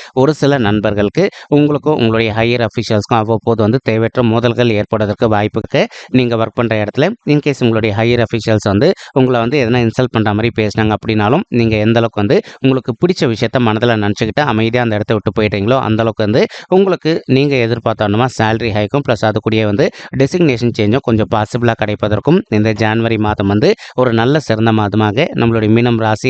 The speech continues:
ரேவதி நட்சத்திர நண்பர்களுக்கு நிச்சயமாக சாத்தியப்படுவதற்கும் வாய்ப்புகள் சற்று அதிகமாக ஏற்படுங்க. இப்போ நீங்க படிக்கின்ற மாணவர்களா இருந்தீங்க அப்படின்னா, in case உங்களுக்கு படிப்புல அவ்வப்போது வந்து சிறிதளவுல கொஞ்சம் மந்தத்தன்மையா காணப்பட்டிருந்தது அப்படின்னாலும்,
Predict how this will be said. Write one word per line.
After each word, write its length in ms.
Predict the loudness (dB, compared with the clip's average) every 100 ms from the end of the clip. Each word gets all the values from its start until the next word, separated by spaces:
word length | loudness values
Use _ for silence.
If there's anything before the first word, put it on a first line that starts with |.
| 0
ரேவதி 260 | 0 0 0 -2
நட்சத்திர 340 | -2 -4 0 0
நண்பர்களுக்கு 540 | 0 0 0 0 0 -2 -4 -8 -4
நிச்சயமாக 560 | -2 0 0 0 -2 -2 0
சாத்தியப்படுவதற்கும் 800 | -2 -2 -2 -2 -2 -2 0 0
வாய்ப்புகள் 420 | -2 -2 0 0 -2
சற்று 220 | -2 -2 -2
அதிகமாக 460 | -2 0 0 0 -4
ஏற்படுங்க. 360 | -2 -2 0 0 -4 -8 -2
இப்போ 200 | -2 0 -2 -2 -2
நீங்க 160 | 0 0 -2
படிக்கின்ற 360 | -4 -2 0 2 2
மாணவர்களா 420 | 2 2 2 0 0
இருந்தீங்க 280 | 0 0 0
அப்படின்னா, 300 | -2 0 -2 -4 -4 0
in 80 | 0
case 160 | 0 0
உங்களுக்கு 260 | 0 0 -4 -4
படிப்புல 320 | -4 -2 -2 -2
அவ்வப்போது 400 | -4 -2 -2 0 2
வந்து 160 | 2 0 -6 -4
சிறிதளவுல 520 | 0 0 0 0 -2 0
கொஞ்சம் 260 | 0 2 2
மந்தத்தன்மையா 540 | 2 0 0 2 2 0
காணப்பட்டிருந்தது 640 | 0 0 -2 -4 -4 -2 -2
அப்படின்னாலும், 480 | -2 0 2 2 0